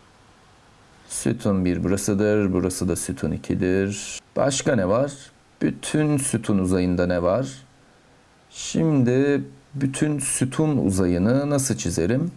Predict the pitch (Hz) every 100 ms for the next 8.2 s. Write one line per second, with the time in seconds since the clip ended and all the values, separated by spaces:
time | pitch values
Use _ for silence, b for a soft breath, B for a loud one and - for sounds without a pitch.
0 | - _ - - _ _ _ _ _ _
1 | _ _ - 113 117 117 98 80 92 107
2 | 139 151 151 - 151 147 135 85 57 -
3 | - _ _ _ _ _ _ _ _ _
4 | _ _ _ _ _ _ _ _ _ _
5 | _ _ _ _ _ _ - 127 120 -
6 | 117 101 95 90 85 87 110 113 - 104
7 | 85 80 82 120 135 123 135 135 135 113
8 | 82